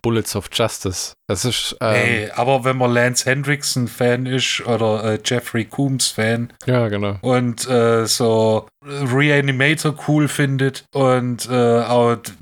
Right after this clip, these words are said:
Speaker 2: die anderen Filme von, äh, Stuart Gordon, dann kann man den Film bedenkenlos angucken.
Speaker 1: Ja.
Speaker 2: Sie-, siebenundneunzig Minuten, die gut investiert sind und das sag ich auch selten.
Speaker 1: Ich würde dem Streifen drei von fünf Michis geben.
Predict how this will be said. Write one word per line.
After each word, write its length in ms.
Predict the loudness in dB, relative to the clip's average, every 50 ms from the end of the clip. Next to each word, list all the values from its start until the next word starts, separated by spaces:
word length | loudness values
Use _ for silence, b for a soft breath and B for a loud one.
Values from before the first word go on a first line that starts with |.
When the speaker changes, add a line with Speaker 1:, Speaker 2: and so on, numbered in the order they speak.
| -18 -20 _ _ _ -4 -2
Speaker 2:
die 120 | 0 0
anderen 260 | 2 0 0 0 -2 -2
Filme 340 | -2 0 0 0 0 -2
von, 460 | -2 -2 -2 -2 -2 -2 -4 -4 -4 -4
äh, 400 | -2 0 2 2 2 0 0 -2
Stuart 420 | -2 -2 0 0 0 0 0 -2
Gordon, 460 | -2 -2 0 0 0 -2 -2 -4 -4
dann 240 | -4 -4 -4 -4 -6
kann 160 | -6 -6 -4
man 120 | -4 -4 -4
den 200 | -4 -6 -6 -8
Film 340 | -6 -6 -6 -6 -6 -6
bedenkenlos 720 | -8 -8 -6 -6 -6 -6 -6 -6 -6 -6 -4 -6 -6 -8 -8
angucken. 460 | -8 -8 -8 -8 -10 -10 -12 -16 -18 _ _ -4 -2
Speaker 1:
Ja. 160 | -2 -2 -2 _ _ _ _ _ -12
Speaker 2:
Sie-, 360 | -6 -4 -2 0 0 -2 -2 -2
siebenundneunzig 800 | 0 0 2 2 2 2 2 2 2 2 0 0 -4 -4 -2
Minuten, 280 | -2 -2 -2 -2 -4 -2
die 120 | -4 -4
gut 240 | -2 -2 -2 -2 -2
investiert 760 | -4 -4 -4 -4 -4 -4 -4 -4 -6 -6 -4 -4 -4 -2 -2
sind 240 | -4 -4 -4 -4 -6
und 140 | -6 -4 -4
das 100 | -2 -2
sag 160 | -2 -2 -2
ich 80 | -2
auch 140 | -2 -2 -2
selten. 360 | -2 -2 -4 -4 -6 -8 -10 -16 _ _ -4
Speaker 1:
Ich 200 | -4 -4 -2 0
würde 220 | 0 0 0 0 -2
dem 160 | -2 -2 -2
Streifen 600 | -2 -4 -2 0 0 0 0 0 -2 -4 -6 -4 -4
drei 260 | -2 0 0 0 0
von 220 | 0 -2 -2 -2
fünf 380 | -2 -2 -2 -2 -2 -4 -4 -2
Michis 420 | -2 -2 -2 -2 -4 -4 -4 -6
geben. 360 | -4 -4 -4 -2 -4 -6 -10